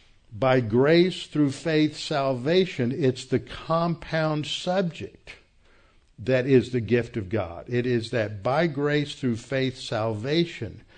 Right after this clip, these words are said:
that is the gift of God. It's the whole package that is the gift of God. We don't earn it or deserve it, the verse goes on to say in two nine. It's not of works,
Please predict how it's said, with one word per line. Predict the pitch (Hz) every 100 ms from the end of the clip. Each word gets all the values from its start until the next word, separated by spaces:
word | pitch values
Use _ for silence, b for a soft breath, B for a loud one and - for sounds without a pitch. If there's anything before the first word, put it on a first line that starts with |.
| b b
that | 120 120
is | 113 98
the | 110
gift | 117 113 117
of | 98
God. | 110 98 107
It's | 113 -
the | 110
whole | 123 127
package | - - 160 180 180 - 107 95 - - B B B -
that | 120 117 -
is | 120 107 107 107 - - -
the | 120
gift | 90 113 107 -
of | 107 104
God. | 120 110 104
We | 104 113
don't | 104 123 143 160 - -
earn | 131 135
it | 131 135 131
or | 123
deserve | 107 110 110 160 165
it, | 113 87
the | 117
verse | 92 110 107 - - B B -
goes | 113 107
on | 113 110
to | 104
say | - 107 107 113
in | 113 95
two | 113 107
nine. | 104 98 98 101 110 117
It's | 107 -
not | 117 117 143 156
of | 131 104
works, | 98 104 98 -